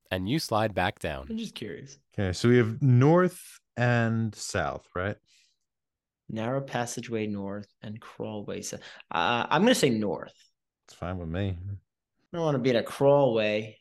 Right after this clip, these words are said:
Speaker 2: you know. And
Speaker 1: The troll room. This is a small room with passages to the east and south and a forbidding hole leading west. Bloodstains and deep scratches,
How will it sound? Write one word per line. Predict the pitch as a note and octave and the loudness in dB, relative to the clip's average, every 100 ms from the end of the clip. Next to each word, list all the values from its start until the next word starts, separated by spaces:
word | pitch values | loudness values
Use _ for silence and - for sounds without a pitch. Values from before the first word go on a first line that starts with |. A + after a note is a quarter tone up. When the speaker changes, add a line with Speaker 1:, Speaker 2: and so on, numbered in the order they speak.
| _ D3+ | _ -14
Speaker 2:
you | - | -12
know. | B2+ B2+ | -10 -8
And | A2+ G#2 | -10 -4
Speaker 1:
The | A#2 | -2
troll | A#2 - D3 | 0 0 0
room. | G2+ F2 C2+ D2+ - _ - | 0 -4 -8 -12 -20 _ -6
This | G#2 E3 | -4 -2
is | A3+ | -2
a | D#3+ | -2
small | - A2+ B2+ D#3 | 0 2 2 2
room | G#2+ F#2 F2+ G#2+ | 0 0 -2 -4
with | G2+ - | -6 -6
passages | - E3 A#2 F2+ F2+ | -4 -4 -4 -4 -6
to | - F#2 | -6 -8
the | - | -6
east | D3 F#3+ - - _ - | -6 -6 -8 -16 _ -4
and | E3+ | -4
south | F#3+ A2 G2+ A2+ _ _ _ | 0 0 0 -2 _ _ _
and | C#3+ C3+ G#2 G#2+ - | 0 2 0 -6 -8
a | |
forbidding | G#2+ G#2+ F#2 - B2 D#3+ F3 | -4 -4 -4 -4 -2 0 -2
hole | C3+ A2 G#2 G2+ | 0 0 0 -2
leading | G#2 G#2 G2 | -2 -2 -2
west. | F2 C#2+ - - - - | -4 -6 -10 -20 -20 -16
Bloodstains | F2 F2+ A2 E3+ - F2 D#2+ F2 - | -6 0 2 0 -2 -4 -4 -8 -8
and | F2 D#2+ | -10 -8
deep | B2 E3 | -8 -6
scratches, | - G#2 G#2+ C#2+ D#2 | 0 0 0 -6 -12